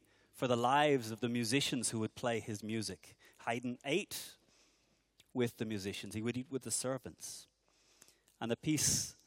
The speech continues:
we're going to hear comes from a person who understood empathy, the ability to put themselves in another person's shoes, a musician playing their piece, an orchestra listening to their piece. But this skill of separating what I want to say,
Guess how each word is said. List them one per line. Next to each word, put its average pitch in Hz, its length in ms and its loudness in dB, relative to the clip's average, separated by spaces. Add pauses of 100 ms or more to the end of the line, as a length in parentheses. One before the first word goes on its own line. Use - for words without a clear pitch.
(320)
we're 131 140 0
going 123 220 0
to 123 80 -6
hear 120 280 -6
comes 120 300 -6
from 123 120 0
a 117 60 -2
person 135 440 -2 (340)
who 143 140 2
understood 160 500 0
empathy, 147 600 -4 (840)
the 127 80 -2
ability 180 580 2
to 180 100 -2
put - 260 -8
themselves 156 520 2 (1000)
in 135 120 0
another 139 300 6
person's 139 400 -2
shoes, - 600 -6
a 123 60 -6
musician 120 480 -2
playing 143 300 -4
their 107 100 -2
piece, - 460 -8
an 117 80 -4
orchestra 127 480 -2
listening 123 360 -4
to - 80 -16
their 87 160 -8
piece. - 460 -8 (440)
But - 100 -12
this 143 180 2
skill 113 520 2
of 95 100 -4
separating 113 640 0
what 104 160 -2
I 117 160 4
want 151 180 4
to 165 80 -6
say, 120 460 0